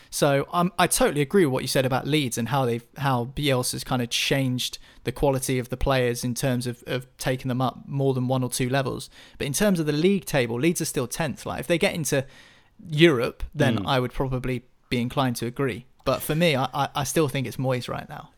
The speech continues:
Speaker 2: Oh, yeah, Moyes, Moyes right now. But, you know, we were just talking about the, you know, what he's done, uh, in, in terms of Bielsa, in terms of how far he's taken them.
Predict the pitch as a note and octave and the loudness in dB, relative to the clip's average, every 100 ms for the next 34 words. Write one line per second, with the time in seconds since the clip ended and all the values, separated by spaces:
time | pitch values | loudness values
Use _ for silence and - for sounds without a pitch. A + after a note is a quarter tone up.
0 | - D4 C4 E3 F3+ G3 C#3+ D3 E3+ D#3 | 2 4 6 4 6 4 2 2 2 2
1 | D3 A#2+ C3+ C3+ G2 - A2+ G#2+ - C3 | 2 2 2 2 0 -2 -2 -2 -4 -4
2 | A#2+ G2+ G2 G#2+ A2 G#2 - G#2+ G#2 G2+ | -2 -2 -4 -4 -4 -4 -4 -4 -2 -2
3 | G2 - - G#2+ G2 G2 G#2+ G#2 F#2+ G2+ | -4 -8 -8 -4 -4 -4 -4 -4 -2 -4
4 | G2 G2+ A2+ G#2+ G2 G2+ G2 G2 - G2+ | -4 -4 -2 -2 -4 -6 -4 -4 -6 -8
5 | G2 G#2 F#2 - G2+ F#2+ A2 G#2+ - G2+ | -6 -6 -6 -6 -6 -4 -2 -2 -2 -4
6 | G#2 A2 F#2+ A#2+ A#2 - B2+ C3+ A#2+ - | -2 -4 -2 -2 -2 0 2 2 0 -2
7 | G2+ F#2 F#2 D#2 - | -4 -4 -6 -6 -10